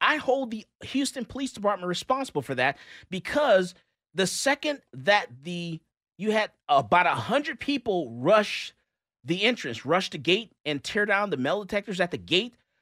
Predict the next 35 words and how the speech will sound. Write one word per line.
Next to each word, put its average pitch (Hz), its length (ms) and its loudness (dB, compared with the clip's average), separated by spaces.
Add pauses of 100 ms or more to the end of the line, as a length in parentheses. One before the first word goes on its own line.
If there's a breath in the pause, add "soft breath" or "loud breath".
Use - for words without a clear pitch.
(180)
that 180 200 0 (220)
entire 240 520 0
event 214 320 0
should - 200 -2
have 202 60 -6
been 190 140 -2
shut 175 360 2
down. 294 340 2 (1000)
But 254 120 8
instead, 277 380 0
they 247 100 0
didn't 277 160 -4
do 320 160 -2
that. 139 360 -6 (400)
You 170 80 -10
know, 175 60 -14 (200 soft breath)
that 269 220 4
is, 240 260 -6
that's 247 260 0
gonna 349 180 -6
be 285 100 -4
the 277 80 -4
responsibility 262 580 -4
of - 60 -10
security. 262 480 -4 (220 loud breath)
That 233 140 4
should 247 160 -4
have 226 60 -2
been 185 140 -4
closed 247 380 -2
down 233 380 2
right 196 300 2
then 247 160 0
and 233 140 0
there. 233 300 -2